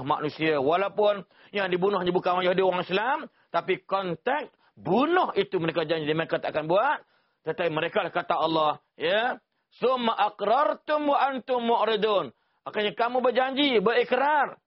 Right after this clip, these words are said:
tapi kamu sendirilah yang berpaling daripada perjanjian-perjanjian tersebut. Jadi tuan-tuan yang dirahmati Allah sekalian, kalau kita lihat persoalan tentang,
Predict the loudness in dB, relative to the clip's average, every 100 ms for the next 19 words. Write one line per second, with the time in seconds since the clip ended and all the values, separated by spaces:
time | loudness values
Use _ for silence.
0 | -8 -6 -6 -2 -2 0 0 2 4 4
1 | 4 0 -8 _ -4 -2 -2 -2 -2 -2
2 | 0 0 2 0 -2 -2 -2 0 -2 -4
3 | -6 -4 -2 0 -2 -2 -8 -4 -2 -2
4 | -6 _ _ _ -2 -2 -2 -4 0 0
5 | 0 0 0 0 -2 -2 -2 0 -2 -2
6 | -2 0 -2 -6 -12 _ _ _ _ _
7 | _ _ _ _ _ _ -2 -2 -2 -2
8 | 0 0 0 -2 -6 _ _ _ -10 -4
9 | 0 0 0 -2 -6 -4 -4 -6 -12